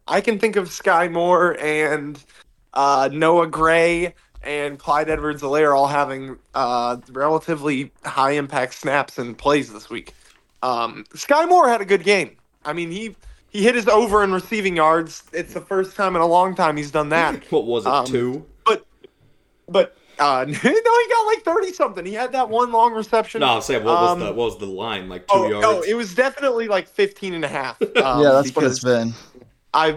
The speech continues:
Speaker 1: I decided to finally say, "Screw it," and stop hitting it, and then he hit it.
Speaker 2: Then he
Speaker 1: So,
Speaker 2: hits it.
Speaker 1: yeah.
Speaker 3: That's exactly
Speaker 1: Yeah.
Speaker 3: how it was.
Speaker 1: Yep.
Speaker 2: But you're ta-, I'm talking,
Speaker 1: So
Speaker 2: like, Pacheco had twenty touches, Rashee had eight, and Travis had
Speaker 1: Yes,
Speaker 2: six.
Speaker 1: I see what you're saying,
Speaker 2: The,
Speaker 1: though,
Speaker 2: the
Speaker 1: for
Speaker 2: big
Speaker 1: sure.
Speaker 2: three, those three players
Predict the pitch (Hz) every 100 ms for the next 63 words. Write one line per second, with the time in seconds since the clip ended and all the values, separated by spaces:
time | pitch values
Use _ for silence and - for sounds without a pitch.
0 | 151 151 160 156 - 175 170 156 170 160
1 | 160 156 147 - 156 143 - 165 156 139
2 | 135 - 160 147 - 151 147 143 131 127
3 | - 139 131 127 135 143 131 123 117 123
4 | 117 - 113 107 117 117 92 - - -
5 | _ - 127 117 170 170 170 135 156 123
6 | 196 196 170 123 113 117 - _ _ _
7 | _ - 165 190 208 208 196 208 139 143
8 | 143 147 147 147 - 160 - 185 202 185
9 | 180 165 160 151 139 110 101 101 - 113
10 | 120 156 170 165 - 131 120 117 117 107
11 | 123 110 104 156 127 - 98 127 262 247
12 | - 226 190 143 160 127 - 170 - 185
13 | 214 - 180 180 147 185 208 190 196 190
14 | 170 135 117 107 -